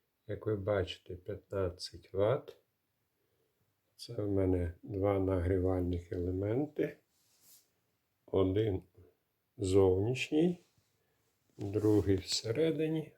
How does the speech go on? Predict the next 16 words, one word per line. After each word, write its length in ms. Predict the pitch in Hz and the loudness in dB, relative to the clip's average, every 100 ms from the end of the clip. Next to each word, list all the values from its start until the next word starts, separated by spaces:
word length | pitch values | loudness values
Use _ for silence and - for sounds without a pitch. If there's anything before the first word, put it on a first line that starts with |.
| - | -6
От 400 | 135 127 127 - - 123 | -4 -4 -6 -16 -12 -12
труба. 560 | - 123 113 120 120 - _ _ _ _ _ _ _ _ _ | -4 -4 2 2 2 -2 _ _ _ _ _ _ _ _ _
Так 260 | 101 98 101 | -6 -4 -6
як 200 | 95 98 | -10 0
я 240 | 98 90 - _ _ _ | 0 0 -4 _ _ _
вчора 480 | - 110 113 101 90 - _ _ _ _ _ _ - | -10 -6 -2 -2 -4 -8 _ _ _ _ _ _ -8
розказував, 1000 | 113 101 98 - - 101 98 95 95 92 | -2 0 0 -4 0 2 2 0 -2 -4
що 200 | - 101 | -8 -4
є 200 | 95 92 | -2 -2
таке 360 | - 90 95 | -4 -6 -2
бажання. 840 | 92 110 95 110 139 156 151 160 - _ _ _ _ _ _ _ _ - | -2 0 0 2 0 0 0 0 -4 _ _ _ _ _ _ _ _ -16
От 120 | 104 - | -12 -10
схема 520 | - - 110 107 92 | -8 -2 0 0 -2
получається: 960 | - 104 104 104 110 107 107 104 - | -4 -4 -4 -4 -2 2 0 -2 -4
один 420 | 104 98 110 104 98 | -2 0 2 0 -2
кілоом 560 | - 98 101 98 92 | -4 -2 2 2 0